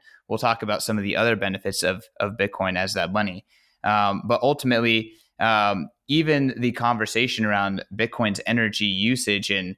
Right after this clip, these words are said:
comparing Bitcoin's energy usage to other, uh, systems and industries doesn't even really, it's, it's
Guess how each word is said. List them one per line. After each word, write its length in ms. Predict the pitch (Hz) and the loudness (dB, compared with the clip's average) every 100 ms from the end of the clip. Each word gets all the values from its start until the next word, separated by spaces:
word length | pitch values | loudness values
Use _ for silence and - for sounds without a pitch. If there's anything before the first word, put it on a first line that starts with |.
| _ - | _ -10
comparing 480 | 104 117 127 120 | -4 2 2 2
Bitcoin's 340 | 107 110 110 101 | 0 0 0 0
energy 320 | 107 101 104 | 0 0 0
usage 360 | 104 - 95 - | 0 -2 -4 -2
to 140 | - | -2
other, 300 | 101 98 92 - _ _ _ - | 0 0 0 -4 _ _ _ -4
uh, 200 | 98 95 - _ _ - | 0 0 -4 _ _ -8
systems 640 | - 123 - 120 110 107 | -2 -2 0 2 2 2
and 100 | 98 | 0
industries 640 | 95 123 113 - 98 98 - - - - _ | 0 2 0 0 2 0 -4 -14 -20 -20 _
doesn't 240 | 135 131 131 | 0 2 2
even 480 | 123 117 110 101 - | 4 4 2 0 -2
really, 540 | 104 110 101 95 90 - | 0 2 4 2 0 0
it's, 180 | 113 - | -4 -2
it's 180 | 120 113 | -2 -4